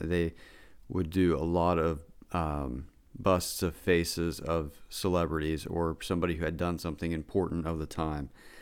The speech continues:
One of the busts is actually in the Chicago International Museum of Surgical Science,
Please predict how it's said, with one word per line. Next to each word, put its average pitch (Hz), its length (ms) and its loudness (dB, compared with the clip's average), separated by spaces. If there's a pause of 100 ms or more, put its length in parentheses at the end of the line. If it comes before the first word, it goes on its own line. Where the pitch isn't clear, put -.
(260)
One 113 160 6
of 123 100 4
the 113 60 4
busts 101 520 2
is 90 340 4
actually 92 380 4
in 82 80 2
the 82 60 0
Chicago 92 520 4
International 92 540 2
Museum 87 640 2 (240)
of 98 220 6
Surgical 98 400 0
Science, 92 640 2